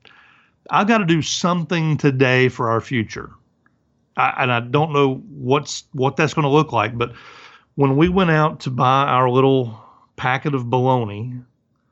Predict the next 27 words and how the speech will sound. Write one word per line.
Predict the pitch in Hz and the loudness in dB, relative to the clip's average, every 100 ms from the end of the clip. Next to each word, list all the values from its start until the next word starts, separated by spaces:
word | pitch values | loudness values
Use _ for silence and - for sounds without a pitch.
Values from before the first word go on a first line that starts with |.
| _ _ _ - | _ _ _ -4
I | 127 131 123 | 0 2 2
asked | 123 131 - - | -2 -4 -10 -8
the | |
grocery | 135 180 175 156 | -2 0 -2 -6
store | - 113 98 104 110 180 - _ _ _ _ _ _ | -6 -8 -8 -8 -10 -16 -20 _ _ _ _ _ _
manager, | 143 117 104 104 110 127 147 143 | -4 -2 -2 -4 -4 -4 -6 -2
"Do | 131 | 2
you | 147 156 | 6 6
have | 151 143 | 6 2
some | 143 139 | -2 -4
empty | 113 123 | -4 -2
boxes?" | 123 117 120 - - - _ _ _ _ _ _ _ _ _ _ _ - | 0 0 -2 -12 -20 -20 _ _ _ _ _ _ _ _ _ _ _ -6
And | 120 120 113 113 | -2 0 0 2
he | 151 | 2
gave | 135 123 | 4 2
us | 131 | 0
a | 127 | -2
bunch | 117 113 | -2 -4
of | 117 | -4
empty | 110 127 | -4 -2
boxes. | 127 147 151 - - - | 0 0 -2 -14 -16 -8
And | 120 113 | -4 2
Jessica | 131 135 - | 2 2 0
and | 135 | 0
I | 120 113 | 0 0
came | 135 156 135 | 0 0 0
home | 107 101 139 | -2 -4 -6